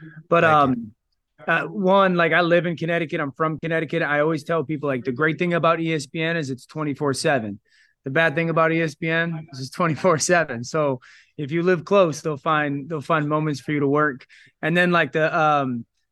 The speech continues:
Speaker 1: the more, uh, the most, like, thing, one of the things that has m-, stood out the most getting into T V, and I never knew it as a player or paid attention to it, was, like, how much of the calendar the N F L owns. You know, like, they've done a business model wise, they,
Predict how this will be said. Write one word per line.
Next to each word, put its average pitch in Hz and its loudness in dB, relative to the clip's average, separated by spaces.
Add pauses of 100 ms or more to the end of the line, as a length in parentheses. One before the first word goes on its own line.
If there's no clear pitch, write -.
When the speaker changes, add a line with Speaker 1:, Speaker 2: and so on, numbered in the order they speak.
(140)
Speaker 1:
the 156 -8
more, 175 2
uh, 170 -4
the 170 -6
most, 190 0
like, 185 -2
thing, 175 -6
one 185 -2
of 196 0
the 180 0
things 175 -6
that 165 -4
has 151 -8
m-, 170 -4
stood - -2
out 160 2
the 147 -4
most 151 0
getting 165 0
into 135 -4
T 165 -4
V, 170 0
and 160 -6
I 151 0
never 156 -2
knew 160 0
it 156 0
as 139 0
a 131 -6
player 151 0
or 131 -2
paid 151 -2
attention 143 -4
to 147 -2
it, 139 -2
was, 131 -2
like, 131 -2 (640)
how 165 0
much 175 2
of 170 0
the 143 -4
calendar 160 0
the 151 -2
N 151 -4
F 147 -6
L 147 -4
owns. 170 -4 (540)
You 156 -8
know, 156 0
like, 147 0
they've 160 -2
done 165 0
a 147 0
business 175 -2
model 147 0
wise, 131 -2
they, 127 -4